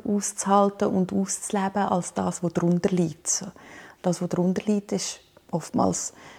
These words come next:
Trauer oder Angst. Trauer eben um das, was ich jetzt muss zurücklassen muss und Angst vor dem, was jetzt vielleicht kommt.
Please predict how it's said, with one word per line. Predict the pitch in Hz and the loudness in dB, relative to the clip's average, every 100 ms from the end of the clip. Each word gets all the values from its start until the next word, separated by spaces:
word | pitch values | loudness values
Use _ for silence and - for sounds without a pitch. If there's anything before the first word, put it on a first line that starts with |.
| - | -8
Trauer | - 196 196 202 - - - | 2 4 4 0 -4 -16 -8
oder | - 160 160 | -2 -2 0
Angst. | 156 156 165 - - - - _ _ - - _ _ | -2 -2 -4 -6 -10 -16 -20 _ _ -20 -20 _ _
Trauer | - 175 180 196 214 - | -6 -2 0 0 -2 0
eben | - - 185 | -2 0 0
um | 165 | 2
das, | 165 170 156 | 2 0 0
was | 180 | 0
ich | 170 - | 0 0
jetzt | 165 - | -4 -2
muss | 175 156 - | -4 -4 -4
zurücklassen | - 196 - 214 208 208 208 | -2 -2 -2 -2 2 2 0
muss | 196 | 0
und | 165 - - - - - - | -2 -6 -18 -18 -18 -18 -4
Angst | 170 170 196 - | 0 0 0 -2
vor | - | -2
dem, | 190 - 185 185 | 0 2 2 0
was | 185 160 - - - | -2 -4 -8 -10 -8
jetzt | 185 170 | -8 -6
vielleicht | - 175 151 | -2 -2 -4
kommt. | - 151 160 156 - | -4 -2 -2 -6 -16